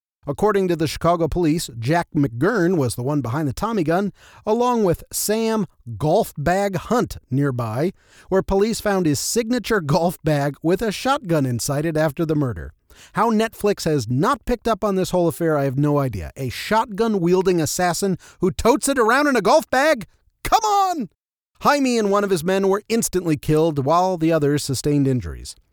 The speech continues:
The hail of bullets also grazed and damaged the cornerstone of the Holy Name Cathedral, situated directly across the street. The bullet hole is still there on the street level.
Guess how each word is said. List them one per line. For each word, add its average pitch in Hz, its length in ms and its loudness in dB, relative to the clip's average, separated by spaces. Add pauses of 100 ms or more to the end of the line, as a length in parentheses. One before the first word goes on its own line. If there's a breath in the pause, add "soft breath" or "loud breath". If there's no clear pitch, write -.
(180)
The 156 120 0
hail 214 240 2
of 165 100 0
bullets 185 300 0
also 185 320 2
grazed 151 480 0
and 135 160 0
damaged 147 460 -4
the - 60 -8
cornerstone 196 640 -2
of 147 100 -6
the 127 80 -4
Holy 180 300 0
Name 151 220 2
Cathedral, 151 680 -8 (260 soft breath)
situated 185 560 0
directly 156 400 0
across 135 320 -2
the 143 120 -10
street. 196 340 -4 (240 soft breath)
The 170 100 0
bullet 220 440 2
hole 175 340 2
is 160 200 0
still 240 440 0
there 233 360 2
on 196 200 0
the 196 80 0
street 269 320 -4
level. 95 340 -4